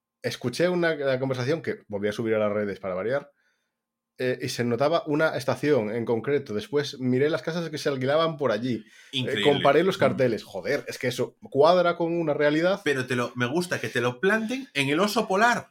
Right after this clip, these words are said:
Speaker 1: Claro, sí, que no en
Speaker 2: En,
Speaker 1: Llano directamente.
Speaker 2: en el mafioso, o sea, en lo más bajo del escalafón que diga, tiene, o sea, no es tonto.
Speaker 1: Y Llano dice, "No esperaba otra cosa de ti, pero aún así das asco". <laughs> Sí. Eso es Llano. Eso
Speaker 2: Pero
Speaker 1: es
Speaker 2: lo dice rapeando.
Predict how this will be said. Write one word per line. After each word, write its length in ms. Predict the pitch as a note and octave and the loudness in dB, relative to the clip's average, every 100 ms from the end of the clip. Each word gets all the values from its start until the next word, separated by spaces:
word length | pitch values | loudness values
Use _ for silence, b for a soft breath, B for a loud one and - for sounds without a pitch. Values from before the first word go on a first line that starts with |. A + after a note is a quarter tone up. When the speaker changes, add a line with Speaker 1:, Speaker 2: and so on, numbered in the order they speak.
| _ | _
Speaker 1:
Claro, 300 | C3+ D#3 B2 | 4 4 4
sí, 200 | - E3 | 2 2
que 80 | B2 | 2
no 100 | C#3+ | 4
en 80 | D3+ | 4
Speaker 2:
En, 60 | C3+ | 4
Speaker 1:
Llano 180 | C#3+ | 2
directamente. 500 | B2 B2 A#2 D3+ C#3+ | 0 -2 -2 -2 0
Speaker 2:
en 120 | C#3+ C#3+ | 0 2
el 400 | C#3+ C#3 C#3 C3+ | 0 0 0 0
mafioso, 600 | C#3 C#3 C3 G3+ G3+ - | 0 0 0 -2 -4 -2
o 100 | C3 | -2
sea, 220 | C3 B2+ | 0 -2
en 160 | B2+ C3 | -2 -2
lo 220 | C3+ C3+ | -2 -4
más 280 | C3+ D#3 G3 | -2 0 0
bajo 280 | F3+ C#3 C3 | -2 -4 -4
del 100 | B2 | -4
escalafón 560 | B2+ C3+ B2+ B2+ G#3+ | -2 -2 0 -2 -4
que 80 | G3 | -4
diga, 320 | B2 G#2+ G#2 | -4 -2 -4
tiene, 480 | - B2+ D3 F3 F3 - | -4 -4 -2 -2 -4 -8
o 100 | A2 | -6
sea, 240 | A2+ G2+ _ _ _ | -6 -6 _ _ _
no 200 | B2 G#3 | -6 -4
es 200 | D#4 - | -4 -2
tonto. 500 | A3 F4 - F2 - | -2 -2 -4 -8 -6
Speaker 1:
Y 160 | C3+ B2 | -2 2
Llano 280 | D3 F3+ | 2 2
dice, 360 | C3+ A#2 - F#2+ - _ C3+ C3+ | 0 -4 -8 -10 -12 _ -20 -8
"No 80 | F3 | -6
esperaba 260 | F3+ G3+ F#3+ | -2 2 2
otra 140 | E3+ | 0
cosa 220 | E3 D3 | -2 0
de 60 | C3+ | 0
ti, 120 | G#3 | -2
pero 160 | E3 C#3+ | -4 -2
aún 60 | |
así 100 | C3+ E3 | -2 -2
das 120 | C3+ | -2
asco". 300 | C#3+ - B2+ | -6 -4 -2
<laughs> 320 | C3 - F3 | 0 2 0
Sí. 180 | - F#3+ B B B B B B B B B - | -2 -6 B B B B B B B B B 0
Eso 320 | G#3+ G#3+ B2+ | 2 4 2
es 120 | G#2+ | -2
Llano. 220 | F#2+ E2+ - | -4 -14 -16
Eso 80 | G2+ | -4
Speaker 2:
Pero 180 | A2+ G#2 | 0 4
Speaker 1:
es 60 | A#2+ | 4
Speaker 2:
lo 80 | A#2+ | 6
dice 380 | F3+ F#3 C4 B3 | 6 4 2 0
rapeando. 580 | - D#2+ - E2 D#2+ | -2 -10 -8 -10 -12